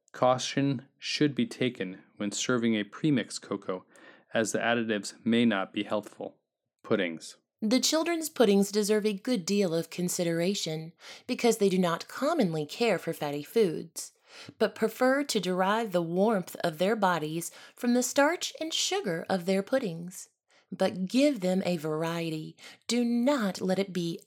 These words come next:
Speaker 2: everlasting tapioca.
Speaker 1: What does Mason mean by the word pudding? This is a challenging question to answer. The history of British puddings involves an evolution of and perhaps a permanent divergence between two different types of puddings.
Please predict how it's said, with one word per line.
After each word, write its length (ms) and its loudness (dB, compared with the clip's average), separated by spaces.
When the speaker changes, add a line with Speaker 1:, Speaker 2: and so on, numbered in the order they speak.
Speaker 2:
everlasting 1200 0
tapioca. 800 -4
Speaker 1:
What 80 0
does 160 4
Mason 400 4
mean 280 2
by 120 0
the 100 0
word 380 -2
pudding? 320 -4
This 140 0
is 100 0
a 100 4
challenging 500 2
question 400 -2
to 120 -6
answer. 440 -6
The 80 2
history 340 2
of 160 2
British 380 4
puddings 460 -2
involves 580 2
an 120 4
evolution 580 2
of 260 0
and 160 -4
perhaps 520 -4
a 100 -4
permanent 540 0
divergence 720 0
between 440 2
two 300 -2
different 320 -2
types 300 -4
of 100 -18
puddings. 300 -8